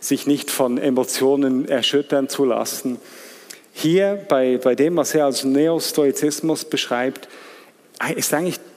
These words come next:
die Charakteristik dieser Kraft in unserer Zeit ist es Rückzug, Abkoppelung von der chaotischen und kalten Welt da draußen auf, auf die Welt in meinem Nahbereich, das, was ich kontrollieren kann.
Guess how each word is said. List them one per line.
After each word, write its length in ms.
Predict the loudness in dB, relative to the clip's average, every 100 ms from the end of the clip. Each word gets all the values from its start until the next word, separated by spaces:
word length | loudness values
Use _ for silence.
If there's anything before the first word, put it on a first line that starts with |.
| -20 -20 _
die 60 | -10
Charakteristik 960 | -4 0 0 0 0 2 2 2 0 0
dieser 300 | 0 2 0
Kraft 500 | 0 0 0 -2 0
in 120 | 0
unserer 360 | 0 0 -2
Zeit 400 | -2 -2 -2 -2
ist 320 | -2 -2 -2 -4
es 320 | -4 -8 -12 -18 -20 -20 -20 -20 _ _ _ _ -4 0
Rückzug, 680 | 0 -2 -6 -6 -8 -6 -2
Abkoppelung 1040 | -2 -2 -6 -2 -2 0 0 2 0 -4
von 260 | -2 -2 0
der 300 | 0 0 -4 -14 -10
chaotischen 720 | -2 0 0 0 -2 -2 0
und 160 | -2 -2
kalten 500 | -2 0 0 0 0
Welt 280 | 2 0 -2
da 60 |
draußen 540 | 0 0 0 -2 -4 -6 -10 -10 -2
auf, 360 | -2 -2 -8 -8
auf 200 | -6 -4
die 180 | 0 2
Welt 480 | 2 2 -2 -8 -2
in 140 | 0
meinem 300 | 2 2 2
Nahbereich, 680 | 2 2 0 -2 -6 -8 -2
das, 320 | 0 0 -2
was 120 | -4
ich 160 | -4 -6
kontrollieren 760 | -4 -4 -2 -2 0 -2 -2 -8
kann. 280 | -10 -14